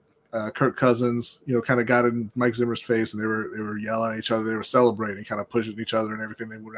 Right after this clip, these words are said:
ran out on the field, right? And that's how it was reported. "Oh, weird celebration between these guys." Uh, and, and then it came out when, when, when Mike Zimmer was talking. Obviously, later on, he was fired.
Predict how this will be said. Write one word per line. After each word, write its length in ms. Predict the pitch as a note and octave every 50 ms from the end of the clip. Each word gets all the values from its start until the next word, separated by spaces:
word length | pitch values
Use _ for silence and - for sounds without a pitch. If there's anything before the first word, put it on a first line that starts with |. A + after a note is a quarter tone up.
| A2+ A2 -
ran 220 | A2+ A#2 A2+ A2+ A2
out 140 | G#2+ G#2+
on 60 | G2 G2
the 60 | -
field, 260 | - G2 F#2 - -
right? 140 | - G2 G2+
And 100 | - B2+
that's 120 | C3+ B2+
how 180 | - C#3 B2+ B2
it 40 | A#2+
was 120 | A2+ -
reported. 380 | A2+ - - G#2+ - - - - - - - - - - - _
"Oh, 300 | - E3+ F#3 D#3 B2 G#2+
weird 400 | F#2 E2+ G#2 C3+ D#3 E3 E3 -
celebration 760 | - E3+ D#3+ D#3 C#3 C#3 - - - - - A2 G2 G2 F#2 - -
between 280 | D3+ - - A#2+ A2 G#2
these 160 | G#2 G#2 G2+
guys." 440 | A2+ - F#2 F2 - - - - - _ _ _ _ _ _ _ _ -
Uh, 240 | A#2 A2+ A#2 A#2+
and, 200 | B2+ B2+ B2 B2 -
and 400 | C3 C3 B2+ B2+ B2 B2+ B2+ B2 _ _ _
then 440 | B2 C3+ D#3+ F3 E3 D3+ D3 D3 C#3 - - - - - - - - - _ _
it 160 | - C3 C3+ -
came 200 | C#3 C3 B2 A#2+
out 200 | A#2 A#2 A#2 A2+
when, 240 | A#2+ B2 A#2 A#2+ - _
when, 120 | A#2 A#2+ A2 -
when 120 | A2 A2 G#2+
Mike 160 | G#2+ A2+ A2+
Zimmer 280 | G#2+ A2 G#2+ G#2+ A2 A2
was 140 | A2 A2 -
talking. 240 | - A#2 A#2+ C#3+ B2
Obviously, 380 | A2+ B2 A#2+ A#2+ - C3 B2+
later 280 | B2 A#2+ A#2+ A#2 A2+ A2+
on, 140 | A2 A2 G#2+
he 100 | A2+ A2
was 120 | G#2 -
fired. 320 | - F#2 F2 F#2+ G2 G2+